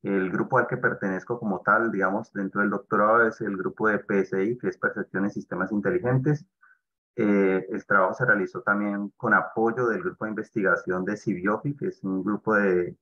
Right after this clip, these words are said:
de también de la Universidad del Valle, pero del Departamento de Física, y el grupo gcam, que es, eh, perteneciente, que es directora la profesora Marta Isabel Páez Melo, que es un grupo especialista en contaminación por plaguicidas, ¿sí?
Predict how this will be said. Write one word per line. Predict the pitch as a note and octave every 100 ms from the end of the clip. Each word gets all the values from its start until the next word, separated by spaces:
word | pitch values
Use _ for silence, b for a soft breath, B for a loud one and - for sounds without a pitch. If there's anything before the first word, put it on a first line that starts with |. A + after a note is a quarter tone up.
| _ _
de | F#2+
también | F2 F2+
de | F#2
la | G#2
Universidad | G#2 F#2 F#2+
del | F#2
Valle, | B2
pero | B2+ G#2
del |
Departamento | F#2 F#2 - F#2 F#2+ B2
de | A#2+
Física, | D3 D3 D3 D#3+ _ _ _ _ _ -
y |
el | B2+ B2+
grupo | C3+ C3+
gcam, | C3 B2+ B2+ C3+ A#2+ B2 B2+
que | - G2 F#2+
es, | F#2
eh, | A2 G#2+ G2+
perteneciente, | - - G2 F2+ F#2 F#2
que | G#2
es | F#2+
directora | A2 G#2+ - G2
la | G#2
profesora | A2 F#2+ F#2
Marta | F#2+ F#2+ -
Isabel | G2 F2 F2 E2+
Páez | G2 G2 G2+
Melo, | B2 G2+ C3 - _ _ _ _ _ _ -
que | G#2 G2
es | F#2+
un | G#2 G#2
grupo | A2 A#2
especialista | A2+ A2 G#2 F#2 F2 F2 G#2
en | G#2+
contaminación | A2 G2+ G2 F#2 F2 E2 - F#2 F#2 F2
por | A2+ G#2
plaguicidas, | A2 F#2 E2+ C3+ G#2+ E2 - _ _ _ -
¿sí? | G#2+